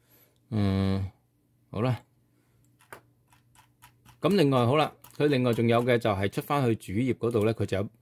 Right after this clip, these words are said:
有 eBay Store，噉佢就會 log in，你就要，你就會去到佢嘅 log-，eBay 嗰個 page 嗰度嘅，佢有另外一啲 item 呢喺度賣嘅。呃，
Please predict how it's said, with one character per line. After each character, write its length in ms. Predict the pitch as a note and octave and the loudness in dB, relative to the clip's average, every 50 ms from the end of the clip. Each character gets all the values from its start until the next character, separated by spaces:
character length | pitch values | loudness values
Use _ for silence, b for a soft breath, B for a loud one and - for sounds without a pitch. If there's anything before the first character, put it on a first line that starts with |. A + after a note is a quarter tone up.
| _ - - | _ -8 -4
有 100 | A2 B2 | -4 -2
eBay 320 | D3 D3 D3+ - C#3+ C3+ | 0 2 4 4 4 4
Store， 380 | A#2+ - - C#3 B2+ A#2 G2 F2+ _ _ _ b b b b b b b b | 4 0 0 2 2 2 0 -2 _ _ _ b b b b b b b b
噉 160 | - - E3 F3 | -4 -4 -2 2
佢 140 | E3 D3 | 2 2
就 160 | B2+ B2+ A2+ G#2+ | 4 4 4 4
會 220 | A2 A#2 A#2 B2 | 6 6 4 4
log 240 | C3+ C#3+ C#3+ - - | 4 2 2 2 0
in， 120 | C#3+ B2 - | -6 -6 -4
你 120 | B2 B2+ | -4 -2
就 160 | B2 A#2+ A2 G#2+ | -2 0 0 0
要， 160 | A2 A2 - _ _ _ _ | -2 -4 -6 _ _ _ _
你 200 | - A2+ A2+ C3 C3 | -8 -4 -4 0 2
就 100 | B2 A2 | 2 2
會 140 | A2+ G2+ | 4 2
去 120 | A#2+ A#2+ A2 | 2 2 2
到 80 | G2+ | 2
佢 60 | A2+ A2 | 0 2
嘅 80 | A#2 | 4
log-，eBay 720 | A2+ A#2+ B2 - - - _ _ - C3 C3 C3 - C3 C3 | 4 2 2 0 -4 -16 _ _ -6 -4 -2 0 0 0 0
嗰 140 | A#2 A#2 A#2 | 2 0 0
個 80 | A#2 G2+ - _ _ _ _ _ _ _ _ _ _ - | 0 -4 -4 _ _ _ _ _ _ _ _ _ _ -12
page 280 | - A#2+ A#2+ B2 A2+ - | -4 -2 0 0 0 -2
嗰 140 | - A#2 G#2 | -2 -2 -2
度 200 | G2 D#2+ D#2 C#2 | -2 -2 -4 -8
嘅， 60 | - | -10
佢 120 | - A#2+ C3 | -4 0 2
有 200 | C3+ B2 B2+ B2+ | 4 4 4 4
另 160 | A#2 G#2+ G#2+ | 4 2 2
外 100 | A2+ B2+ | 2 0
一 40 | B2+ | 0
啲 100 | D3 - | -2 -2
item 380 | - B2+ C3 B2+ - E2+ D#2+ | 0 -2 -2 -2 -4 -6 -6
呢 220 | F#2+ A#2 A#2 A#2 - _ _ _ - | -6 -6 -8 -8 -12 _ _ _ -6
喺 100 | A#2 A#2+ | -4 -2
度 80 | B2 | -2
賣 320 | G#2+ F#2+ E2+ D#2+ D2+ D#2+ D#2 | -2 -2 -4 -6 -8 -8 -10
嘅。 100 | D#2 D#2 - _ _ _ _ _ _ _ _ _ _ _ _ _ _ _ _ _ _ _ _ _ _ _ _ _ _ _ _ _ _ _ _ _ _ _ _ _ _ F#3 | -12 -12 -16 _ _ _ _ _ _ _ _ _ _ _ _ _ _ _ _ _ _ _ _ _ _ _ _ _ _ _ _ _ _ _ _ _ _ _ _ _ _ -10
呃， 500 | C3+ G2+ G2 G2+ G2 G2 G2+ G2 G2 F#2+ | -8 -4 -4 -2 -2 -2 -2 -2 -4 -4